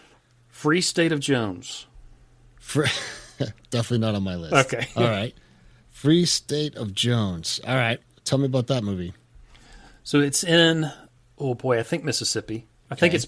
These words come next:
Speaker 1: or Alabama or Mississippi during the Civil War.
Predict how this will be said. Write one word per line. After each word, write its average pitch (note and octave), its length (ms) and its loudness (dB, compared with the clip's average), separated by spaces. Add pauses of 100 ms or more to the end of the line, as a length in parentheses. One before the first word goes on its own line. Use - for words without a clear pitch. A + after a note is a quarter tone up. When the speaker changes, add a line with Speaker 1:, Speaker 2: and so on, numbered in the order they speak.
Speaker 1:
or C3+ 240 2
Alabama B2 600 0
or A#2 180 -2
Mississippi A2+ 680 -4
during B2+ 240 2
the C3 60 2
Civil C#3+ 300 0
War. G#2+ 300 -4